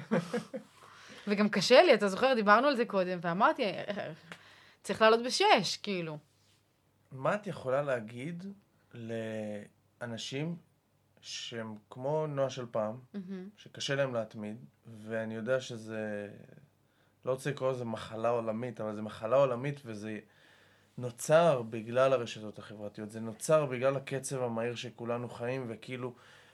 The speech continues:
Speaker 1: מאוד קל לשנות הכל, מאוד קל לעזוב ולהתחיל משהו אחר. כאילו, אני חווה את זה עם, אה, לקוחות, אני חווה את זה עם ה-, עם אנשים שאני מכיר, שכאילו,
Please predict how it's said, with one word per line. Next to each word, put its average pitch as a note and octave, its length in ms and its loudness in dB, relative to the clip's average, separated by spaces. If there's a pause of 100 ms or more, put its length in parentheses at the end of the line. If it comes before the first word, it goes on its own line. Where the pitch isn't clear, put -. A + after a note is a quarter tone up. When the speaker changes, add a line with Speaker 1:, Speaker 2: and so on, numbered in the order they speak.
(300)
Speaker 1:
מאוד D3 240 0
קל D#3 160 4
לשנות C#3+ 460 0
הכל, B2+ 240 -6
מאוד C#3 280 0
קל D3 160 0
לעזוב C3+ 500 2
ולהתחיל B2+ 400 -2
משהו B2+ 380 -4
אחר. A#2 380 -6
כאילו, A#2+ 200 -4
אני A2+ 100 -6
חווה A#2 420 -2
את C#3 100 -2
זה C3+ 160 -2
עם, A#2+ 220 -6
אה, A#2 240 -4
לקוחות, A#2+ 520 -2
אני A2+ 120 -6
חווה B2 240 -2
את C#3 80 -2
זה C#3 100 -6
עם C3 120 -4
ה-, A#2 60 -4 (360)
עם B2 160 -8
אנשים B2 360 -4
שאני C#3+ 240 -4
מכיר, D#3 340 -6
שכאילו, D3+ 420 -6